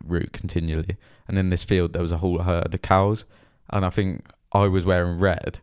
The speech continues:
And I don't know, we sort of associated that cows follow the colour red, and these cows started chasing me.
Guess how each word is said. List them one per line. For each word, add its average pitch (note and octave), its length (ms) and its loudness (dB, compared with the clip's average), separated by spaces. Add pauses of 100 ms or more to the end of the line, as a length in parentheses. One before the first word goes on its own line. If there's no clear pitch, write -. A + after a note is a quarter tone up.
(420)
And G#2 140 -2
I G2+ 120 0
don't G#2 160 2
know, G#2 140 4
we F#2 220 0
sort - 220 0
of F2 60 0
associated F2+ 640 0
that - 160 -10
cows F#2 300 0
follow E2+ 240 2
the F2 80 -2
colour F2 240 0
red, F2+ 260 0
and F2 100 -4
these F2 140 -4
cows F#2+ 300 -2
started E2+ 260 -2
chasing F#2+ 400 -4
me. A2 220 -2